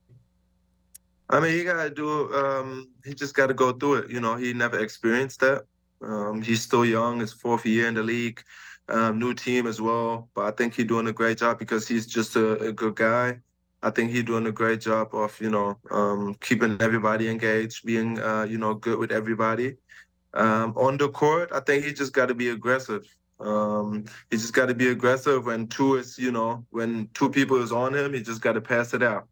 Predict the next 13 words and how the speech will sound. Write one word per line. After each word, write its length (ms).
It's 140
that 200
simple, 440
you 160
know. 240
And, 180
uh, 180
sometimes 480
he 80
thinking 340
too 160
much, 380
and 320